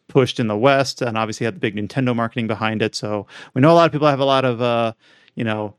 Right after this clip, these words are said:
adherence to this game, so we're gonna remaster it, which makes sense. But it's like, "All right, but what about these other, like, opportunities, like the Tales of Destiny remake and things that we never got?" You know, that would be really cool to,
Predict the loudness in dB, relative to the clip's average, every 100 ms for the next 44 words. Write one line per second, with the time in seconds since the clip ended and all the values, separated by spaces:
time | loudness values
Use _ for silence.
0 | _ -8 -2 -2 -2 -4 -6 -4 -2 -2
1 | -2 0 0 2 0 -2 -4 -10 -10 -8
2 | -8 -10 -6 -4 -2 0 0 -2 -6 -4
3 | -2 0 -2 -2 -4 -2 -2 0 0 0
4 | 0 -4 -8 -6 -4 -4 -4 -6 -8 -6
5 | -6 -4 -6 -8 -8 -8 -8 -6 -8 -8
6 | -10 -8 -6 -4 -4 -4 -4 -2 -2 -2
7 | -6 -6 -4 -2 2 2 2 -2 0 -2